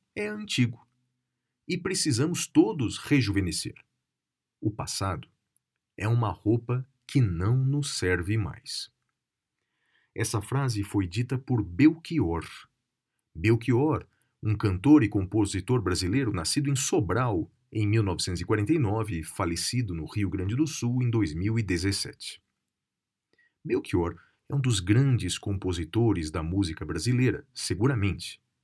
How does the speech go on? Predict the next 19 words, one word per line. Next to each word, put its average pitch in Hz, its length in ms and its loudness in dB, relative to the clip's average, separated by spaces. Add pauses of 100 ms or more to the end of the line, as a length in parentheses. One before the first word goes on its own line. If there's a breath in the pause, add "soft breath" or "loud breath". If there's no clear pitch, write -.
(300)
Suas 87 380 -2
letras 107 680 0 (320)
são 98 560 -2 (460)
atemporais. 127 1120 -2 (1120)
E 98 80 -2
Belchior 110 540 2
nos 107 180 4
diz: 80 400 -8 (420)
"O - 80 -4
passado 87 680 -4 (800)
é 147 60 0
uma 147 220 0
roupa 131 380 -2
que 135 140 -2
não 135 280 4
nos 127 340 0
serve 85 320 -4
mais." - 520 -12 (1040 loud breath)
Portanto, 135 560 -2